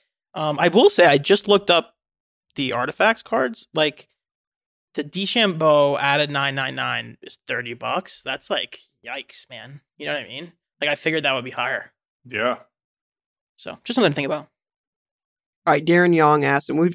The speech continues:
Speaker 3: I know we've talked about this before, so I'm curious to get your guys' current take on this. Thoughts on Panini still releasing twenty twenty N B A products at the end of twenty twenty-one?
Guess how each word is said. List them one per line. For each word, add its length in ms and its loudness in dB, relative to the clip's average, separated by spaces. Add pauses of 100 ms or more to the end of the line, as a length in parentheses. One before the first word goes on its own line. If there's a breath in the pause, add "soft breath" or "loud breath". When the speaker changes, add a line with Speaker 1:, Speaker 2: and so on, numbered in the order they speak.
Speaker 3:
I 40 4
know 100 6
we've 100 4
talked 160 2
about 140 0
this 100 0
before, 300 -2
so 100 -4
I'm 100 -6
curious 320 0
to 80 -6
get 200 0
your 100 -2
guys' 400 0
current 260 0
take 220 -2
on 140 -4
this. 260 -8 (640 soft breath)
Thoughts 300 4
on 100 4
Panini 340 6
still 280 4
releasing 480 0
twenty 340 -2
twenty 340 0
N 120 0
B 100 0
A 80 2
products 400 0
at 80 -4
the 160 -14
end 180 2
of 120 -2
twenty 240 2
twenty-one? 560 -2